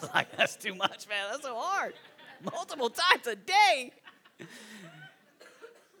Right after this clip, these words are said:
I called a different guy. He's in his fifties. I thought, "This guy, he's gonna just give me once a year, brother."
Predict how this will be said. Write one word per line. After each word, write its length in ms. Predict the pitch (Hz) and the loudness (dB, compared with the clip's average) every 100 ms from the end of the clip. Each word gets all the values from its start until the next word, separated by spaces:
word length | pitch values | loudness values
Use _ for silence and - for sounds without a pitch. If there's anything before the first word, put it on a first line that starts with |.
| - 151 | -18 -14
I 80 | 165 | -12
called 280 | 165 165 185 | -2 0 0
a 60 | 175 | 4
different 340 | 226 240 196 | 6 6 4
guy. 180 | 185 170 | 2 2
He's 120 | 196 | 0
in 60 | 190 | -4
his 140 | 151 | -6
fifties. 460 | - 240 - 147 147 | 4 4 4 -4 -2
I 80 | |
thought, 200 | 143 127 | -2 -4
"This 180 | 120 139 | -6 -8
guy, 380 | - 117 110 113 123 - - _ - | -4 -4 -4 -10 -14 -20 -20 _ -8
he's 180 | 147 175 | -2 0
gonna 200 | 175 147 | -2 -6
just 220 | 135 147 | -6 -6
give 120 | 147 | -8
me 60 | 139 | -8
once 260 | 113 165 - | -8 -6 -4
a 60 | |
year, 280 | 147 151 143 | -2 0 -2
brother." 360 | 123 135 127 | -4 -6 -6